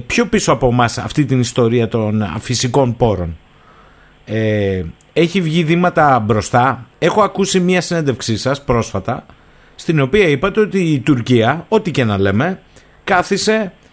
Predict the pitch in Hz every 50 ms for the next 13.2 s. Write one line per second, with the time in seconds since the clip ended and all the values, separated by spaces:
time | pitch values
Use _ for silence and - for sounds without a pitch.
0 | _ _ - 127 131 175 220 190 - - 180 156 147 147 131 147 151 151 143 127
1 | 147 135 123 135 127 120 127 - 135 127 117 117 120 113 - - 156 139 - -
2 | 151 143 139 135 127 117 113 120 107 107 123 143 180 190 185 - - 170 180 170
3 | 165 160 151 113 165 165 156 123 143 139 123 127 127 135 135 127 - 131 120 123
4 | 117 120 127 127 127 127 139 165 165 143 117 92 113 - - 85 - 131 143 160
5 | 160 - - - - - - - - - 147 139 127 123 - - 175 175 165 131
6 | 170 160 - 143 135 - - 151 147 123 - - 127 117 117 120 117 113 110 -
7 | - 123 117 117 120 117 113 - - - - - 131 117 - 147 131 - 135 110
8 | 113 107 - - 147 139 131 131 143 120 135 117 113 104 123 - 123 123 117 127
9 | 131 131 117 - - - - - - - - 151 156 147 139 139 147 143 139 127
10 | 117 175 156 - - 147 - - 165 139 120 117 117 135 165 - - - - -
11 | 180 - - - 131 123 120 113 104 107 98 90 107 104 90 - - 104 98 95
12 | - 175 180 - - - - - - - - 117 113 110 110 101 101 101 101 120
13 | 156 190 202